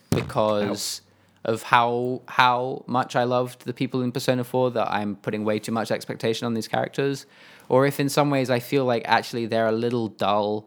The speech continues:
Speaker 1: and a little archetypal and, like, just not particularly complex a lot of the time.
Speaker 2: Yeah.
Speaker 1: What is your opinion on these characters?
Speaker 2: I think, for one, they're not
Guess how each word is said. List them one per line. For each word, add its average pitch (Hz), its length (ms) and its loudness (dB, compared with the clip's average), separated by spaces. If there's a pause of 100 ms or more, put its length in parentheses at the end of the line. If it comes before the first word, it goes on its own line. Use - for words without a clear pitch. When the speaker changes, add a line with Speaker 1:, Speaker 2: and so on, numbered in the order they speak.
(120)
Speaker 1:
and 113 120 0
a 104 40 0
little 113 240 0
archetypal 101 800 -2
and, 101 200 -4
like, 98 340 -8
just - 240 -10
not 110 240 -2
particularly - 440 -10
complex 120 600 -4
a - 60 -10
lot 160 100 -2
of 165 60 -4
the 160 60 -6
time. 175 340 -4 (1300)
Speaker 2:
Yeah. 123 500 -2
Speaker 1:
What 131 120 0
is 120 220 -6 (120)
your 120 220 2
opinion 110 380 0
on 98 140 -2
these 101 140 -4
characters? 107 600 -2
Speaker 2:
I 156 100 2
think, - 520 -6 (280)
for - 400 -2
one, 156 960 -6
they're 127 320 -2
not 123 400 -2